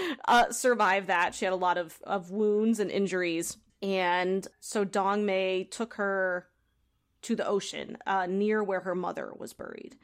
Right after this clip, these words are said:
And I just cried so hard. You know, Dong Mei's walking with her on his back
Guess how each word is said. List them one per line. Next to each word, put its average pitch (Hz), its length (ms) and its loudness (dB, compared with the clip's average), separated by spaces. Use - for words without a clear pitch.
And 208 640 2
I 202 160 -6
just - 220 -8
cried 175 460 -2
so 180 240 -4
hard. - 460 -12
You 202 140 -8
know, 170 120 0
Dong 202 300 2
Mei's 196 480 0
walking 185 520 -2
with 190 160 -2
her 202 340 0
on 185 180 -2
his 190 180 -6
back 151 400 -6